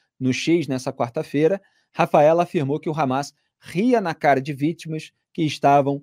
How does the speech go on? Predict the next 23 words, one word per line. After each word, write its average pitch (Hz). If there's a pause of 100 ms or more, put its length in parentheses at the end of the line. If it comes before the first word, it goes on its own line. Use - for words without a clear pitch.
(140)
no 160
bunker 135
com 151
ela. 117 (840)
O, -
o -
ministro 139
publicou 117
o 139
vídeo, 127 (580)
é, 104 (720)
em 160
reação 165 (180)
às 131
declarações 131
do 120
Lula, 123 (400)
mostrando: 185
olha 226
aqui, 139 (260)
é, 117 (360)
o -
senhor 202